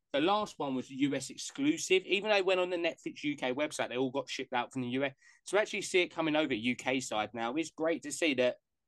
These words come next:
Topps slash Zero Cool are actually promote-, like, actually getting more stuff over in the U K and making it easier for us to get it rather than have to wait there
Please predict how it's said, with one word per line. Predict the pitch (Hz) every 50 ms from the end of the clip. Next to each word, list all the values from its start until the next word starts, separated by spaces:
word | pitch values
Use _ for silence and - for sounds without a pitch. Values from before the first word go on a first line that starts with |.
| _ _
Topps | - - 160 151 156 - - - - - -
slash | - 127 113 - - -
Zero | - 156 151 143 143 139 135
Cool | - - 123 131 135 139 135 - _ _ _ _ _ _
are | - 131 147
actually | 156 - - - - 156 151 135 -
promote-, | - - 143 151 156 143 131
like, | 143 131 110 123 135 156
actually | 160 151 - - 131 123 -
getting | 156 139 - 139
more | 131 139 143 143 139
stuff | 135 - - 131 127 -
over | 135 139 139 120 135
in | 127
the | 127
U | 127 131
K | - 151
and | 127 117 127
making | 139 139 131 - 131
it | -
easier | 131 139 147 135 123 123 110
for | - - - 127
us | 120 -
to | - 131
get | 120 135 135 110
it | 107
rather | 107 110 120 127 127 117
than | 123 120
have | 123 - -
to | - 120
wait | 117 127 131 131
there | 120 117 110 -